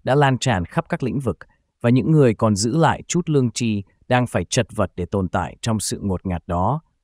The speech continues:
cố gắng bảo vệ chút gì còn sót lại trong tâm hồn. Điều đáng sợ là ngay cả những người từng được xem là biểu tượng của công lý, bảo vệ kẻ yếu, khi bức màn hạ xuống, họ lại phơi bày bộ mặt thật của một sự xấu xa vĩ đại.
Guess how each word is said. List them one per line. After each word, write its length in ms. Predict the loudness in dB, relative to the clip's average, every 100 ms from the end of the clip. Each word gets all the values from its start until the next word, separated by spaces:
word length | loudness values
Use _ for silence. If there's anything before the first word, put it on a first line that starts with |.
| _ _ _
cố 140 | 4
gắng 280 | 6 6 6
bảo 180 | 6 6
vệ 240 | 2 -2
chút 220 | -2 -6
gì 240 | -2 -4 -2
còn 200 | -4 -4
sót 240 | -2 0
lại 280 | 0 -2 -6
trong 180 | -6 -6
tâm 180 | -4 -6
hồn. 280 | -6 -10 -12 _ _ _ _ _ _ _ _ _ _ _ _
Điều 160 | 2 4
đáng 200 | 4 4
sợ 300 | 2 0 -2 _ _ _ _
là 100 | 0
ngay 180 | 4 6
cả 120 | 6
những 240 | 2 2 4
người 180 | 4
từng 220 | 2 0 0
được 160 | 0
xem 280 | 0 2 2
là 120 | 0
biểu 180 | -2 -4
tượng 300 | 0 -2 -2
của 120 | -12
công 240 | -4 0 0
lý, 340 | 0 -2 -4 -8 _ _ _
bảo 180 | 0 2
vệ 180 | 0 -4
kẻ 120 | -4 -6
yếu, 420 | -4 0 0 -2 _ _ _ _
khi 160 | -2
bức 200 | 0 2
màn 180 | 2 2
hạ 220 | 0 -6
xuống, 380 | -6 -2 -2 -2 -6 _ _
họ 160 | 0 2
lại 140 | 2
phơi 240 | 2 2
bày 200 | 4 2
bộ 160 | 2 0
mặt 200 | -2 -4 -4
thật 240 | -6 -4
của 80 | -4
một 160 | -4
sự 180 | -4 -6
xấu 260 | -4 -2 -2
xa 280 | 0 0 -2
vĩ 160 | -2
đại. 340 | -2 -4 -8